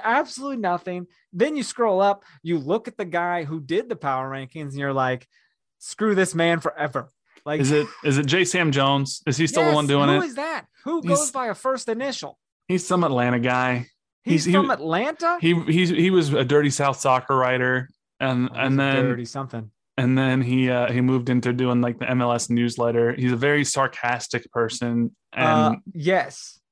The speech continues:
Speaker 2: Yeah.
Speaker 1: So why, why are people, I don't know. I'd love to talk to him and be like, "What's your method here? 'Cause it sounds like you don't know how numbers really work. What are they teaching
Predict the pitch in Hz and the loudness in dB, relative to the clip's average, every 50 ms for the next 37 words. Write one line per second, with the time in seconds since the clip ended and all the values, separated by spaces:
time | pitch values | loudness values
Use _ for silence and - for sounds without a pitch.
0 | _ _ - - 110 104 202 160 147 143 156 175 190 196 180 151 156 175 190 190 | _ _ -10 -8 -6 -6 -4 -4 -2 0 0 0 0 0 0 0 0 2 2 2
1 | 180 156 185 180 185 175 165 - - - 165 175 170 156 143 131 127 127 131 131 | 0 -2 -4 -4 -4 -6 -6 -6 -4 -2 -2 -2 0 0 -2 -2 -2 -2 -4 -4
2 | 147 151 151 143 147 127 151 147 151 147 147 - 131 123 123 127 127 127 127 123 | -6 -6 -6 -6 -8 -6 -4 -2 -2 -4 -4 -8 -12 -12 -10 -8 -8 -6 -8 -8
3 | - _ 120 120 165 262 - - - 403 277 185 160 156 160 165 156 - 135 127 | -10 _ -14 -10 -10 -10 -8 -4 -4 -4 -4 -4 -4 -2 -4 -4 -4 -6 -10 -10
4 | 127 - 127 123 123 117 - - - _ - - 170 170 151 - - 226 247 269 | -10 -8 -8 -8 -8 -8 -10 -16 -20 _ -4 -2 -2 -2 -2 -2 -4 -2 -2 -2
5 | 254 247 240 202 202 202 202 202 196 190 180 170 170 165 147 135 127 127 131 139 | -2 -4 -6 -4 -2 -2 -2 -2 -2 -4 -4 -4 -4 -6 -6 -6 -8 -6 -6 -6
6 | 156 170 208 220 226 202 220 240 247 240 240 247 247 247 254 254 254 254 _ _ | -4 -4 -4 -4 -4 -6 -8 -8 -6 -6 -6 -6 -4 -2 -2 -2 -2 -6 _ _
7 | _ _ - 131 143 190 226 233 220 214 196 175 - - 202 208 185 - 165 156 | _ _ -14 -8 -4 -4 -4 -2 -2 -4 -4 -6 -8 -10 -10 -10 -10 -8 -8 -8
8 | 151 151 | -8 -8